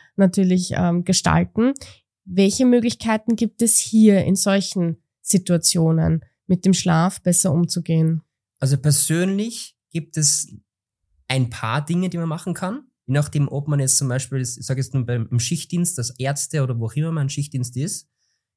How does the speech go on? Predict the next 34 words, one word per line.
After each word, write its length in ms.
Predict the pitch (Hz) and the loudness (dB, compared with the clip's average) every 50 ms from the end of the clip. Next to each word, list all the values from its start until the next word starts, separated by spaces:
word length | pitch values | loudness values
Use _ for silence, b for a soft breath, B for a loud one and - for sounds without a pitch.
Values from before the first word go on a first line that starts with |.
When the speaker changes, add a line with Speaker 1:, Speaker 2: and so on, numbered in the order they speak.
| _ | _
Speaker 2:
ich 100 | 139 127 | -4 -4
spreche 360 | - - 131 135 143 - 156 143 | -4 -2 -2 -2 -2 -2 -4 -4
da 220 | 147 139 135 131 | -4 -2 -2 -2
hauptsächlich 320 | 135 135 - - 151 143 | -2 -4 -4 -6 -4 -4
jetzt 160 | 143 123 - - | -4 -6 -4 -4
von 180 | 131 123 123 | -2 -2 0
Menschen, 480 | 120 120 135 143 - - - 160 151 143 | 0 0 -2 -2 -4 -4 -4 -2 -2 -2
die 140 | 135 135 - | -2 -2 -2
schon 240 | - 127 117 117 | -2 -2 -2 -2
wissen, 260 | 139 147 - - 147 135 | -2 -2 -2 0 0 -2
dass 140 | 120 - | -2 -2
zum 60 | 120 117 | -4 -4
Beispiel 220 | - - - - - | -4 -6 -8 -10 -8
Abendmenschen 640 | - 120 143 165 185 170 160 165 175 - - 196 196 | -6 -6 -4 -4 -6 -6 -6 -8 -8 -10 -10 -10 -10
sind, 260 | - 202 240 262 - _ _ _ _ _ _ _ _ _ _ - | -8 -8 -10 -10 -12 _ _ _ _ _ _ _ _ _ _ -6
die 80 | 123 | -2
dementsprechend 640 | 139 147 160 147 147 139 131 135 - 131 127 - - | 0 2 2 0 0 -2 -4 -2 -2 -4 -4 -4 -4
einen, 200 | - 135 127 107 | -2 -2 -2 -2
einen 200 | - 117 120 - - - | -2 -4 -4 -4 -6 -6
Abenddienst 800 | 104 107 131 156 170 160 - - - - 170 180 180 - - 165 | -6 -4 -2 -2 -2 -4 -4 -8 -6 -4 -2 -2 -2 -2 -4 -4
machen 360 | 160 160 156 - 190 180 160 | -6 -6 -6 -6 -6 -4 -2
und 160 | 147 143 147 | -2 -2 -2
dann 120 | 131 135 | -2 -2
in 80 | 135 131 | -2 -2
der 80 | 131 127 | -2 -4
Früh 300 | - - - 156 160 147 - - | -4 -4 -2 -2 -2 -2 -2 -2
noch 160 | 143 139 110 | -2 -2 0
nach 160 | 127 120 - | -2 -4 -4
Hause 240 | 107 120 135 147 156 | -2 -2 -2 -2 -2
gehen 100 | 147 143 127 | -2 -2 -2
und 100 | 120 - | -2 -4
schlafen 380 | - 110 104 139 - - 156 160 | -4 -6 -6 -6 -8 -10 -10 -8
gehen 140 | 160 160 | -6 -6
sollten. 500 | 156 170 160 165 165 - 202 233 - _ | -6 -6 -6 -8 -8 -8 -10 -10 -10 _